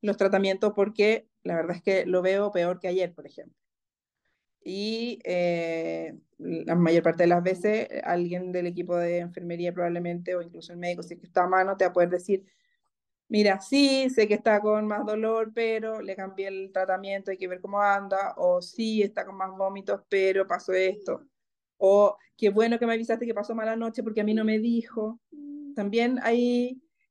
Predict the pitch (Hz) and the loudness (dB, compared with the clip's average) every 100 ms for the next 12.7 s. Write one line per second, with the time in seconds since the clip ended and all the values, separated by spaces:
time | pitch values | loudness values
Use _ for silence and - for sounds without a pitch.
0 | _ 202 202 190 190 220 196 - 269 285 | _ -2 0 0 -4 -6 -6 -4 -2 -2
1 | 214 247 - 202 220 226 233 247 202 - | -2 -6 -8 -6 -6 0 2 4 0 -6
2 | - - 269 254 - 233 233 247 247 254 | -2 2 4 2 0 -6 -2 -4 0 0
3 | 262 262 247 233 226 240 285 277 247 285 | 0 0 -2 -4 -2 -4 -4 -4 -4 -4
4 | 254 233 220 233 220 214 _ _ _ _ | -4 -6 -4 0 0 -2 _ _ _ _
5 | - 202 196 190 190 180 185 180 - _ | -4 0 0 0 0 -2 -6 -14 -16 _
6 | _ _ _ _ _ 196 196 208 226 240 | _ _ _ _ _ -6 -4 -2 -2 -2
7 | 254 254 254 254 277 233 240 269 294 226 | -2 -2 0 -2 -4 -4 -4 -4 -4 -2
8 | 220 220 233 247 247 - 214 226 226 214 | -2 -2 -4 -4 -8 -4 -2 -2 -4 -4
9 | 220 240 240 240 233 262 233 208 180 - | -6 -4 -6 -6 -8 -8 -6 -6 -6 -2
10 | 214 262 247 262 277 - 294 302 339 427 | -2 -2 -8 -8 -8 -2 -2 -2 -6 -14
11 | _ _ _ _ _ _ - 214 214 208 | _ _ _ _ _ _ -6 0 2 2
12 | 202 202 196 196 196 190 - | 2 2 2 2 0 -2 -4